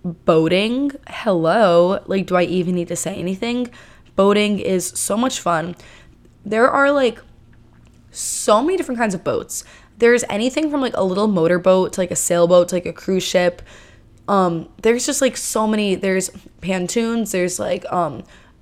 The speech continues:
uh, the, uh, what's it called? Booze cruises. There's, like, a million different types of boats. I feel like there's just, like, one for everyone, you know? <laughs> Like,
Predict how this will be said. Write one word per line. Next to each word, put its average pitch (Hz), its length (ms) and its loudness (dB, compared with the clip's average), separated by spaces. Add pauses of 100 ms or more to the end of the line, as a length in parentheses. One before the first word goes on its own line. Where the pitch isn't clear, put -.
(380)
uh, 180 300 2
the, 170 580 2 (320)
uh, 185 160 -2
what's 220 180 -2
it 294 60 -4
called? 202 240 2
Booze 220 240 0
cruises. 214 640 0
There's, 208 260 -2
like, 247 240 2 (520)
a 226 80 2
million 196 800 0 (120)
different 185 500 -4
types 185 300 -4
of 170 140 -4
boats. 170 520 -2 (580)
I 202 120 -2
feel 196 240 -4
like 214 180 0
there's 240 180 -4
just, 269 160 -6
like, 262 140 -2
one 196 260 -4
for 190 240 -6
everyone, 185 960 -6
you 208 160 -2
know? 185 380 2
<laughs> - 40 -6
Like, - 180 2